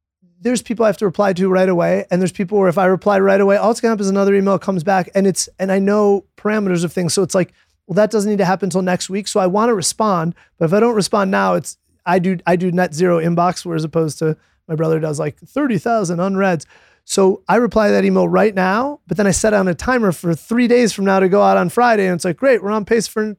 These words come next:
next week." So it just paces out things while still keeping them moving. Now, occasionally you have some faux pas where I set the timer wrong and, and it'll be like, "Hey, great talking to you," whatever, and whatever. Like, "We didn't talk." And I'm like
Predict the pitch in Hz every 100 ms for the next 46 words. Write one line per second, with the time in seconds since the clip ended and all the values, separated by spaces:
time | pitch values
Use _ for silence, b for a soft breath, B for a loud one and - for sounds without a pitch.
0 | _ 220 - 254 208 - b b b b
1 | - 202 202 - 190 - 208 - - 208
2 | 196 202 175 170 196 - 233 247 269 -
3 | _ 185 175 - 185 - 185 185 175 165
4 | 175 190 269 - _ _ _ 196 196 -
5 | 180 226 196 202 180 175 - 180 156 -
6 | 185 160 160 160 160 147 b b _ -
7 | 156 196 165 - 170 170 190 185 220 208
8 | 180 175 180 180 185 196 285 214 262 -
9 | 240 240 254 233 233 233 226 226 233 233
10 | 226 226 226 220 226 226 214 196 - _
11 | _ _ _ 147 - 196 240 226 185 180
12 | 208 202 190